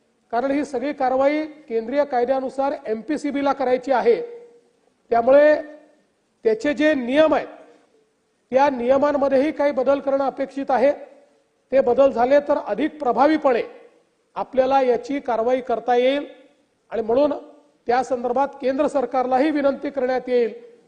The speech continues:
की केंद्र सरकारने देखील त्या नियमांमध्ये काही बदल जे आम्ही सुचवतो, ते आम्हाला करून द्यावे, जेणेकरून त्या बदलांच्या अनुरूप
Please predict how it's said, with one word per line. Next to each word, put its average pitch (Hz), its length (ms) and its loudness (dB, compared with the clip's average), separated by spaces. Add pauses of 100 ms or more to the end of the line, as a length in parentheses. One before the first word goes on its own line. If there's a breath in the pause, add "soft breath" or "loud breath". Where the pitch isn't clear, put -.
(160)
की 254 80 -8
केंद्र 262 420 2
सरकारने 247 600 -2
देखील 240 680 -2 (360)
त्या 240 200 2
नियमांमध्ये 240 840 2 (400)
काही 240 180 2
बदल 214 520 0
जे 202 100 -2
आम्ही 220 200 -2
सुचवतो, 247 500 0
ते 254 160 -4
आम्हाला 233 280 0
करून 240 320 -4
द्यावे, 247 300 4 (560)
जेणेकरून 269 540 2 (400)
त्या 240 140 0
बदलांच्या 240 640 -2
अनुरूप 269 400 -2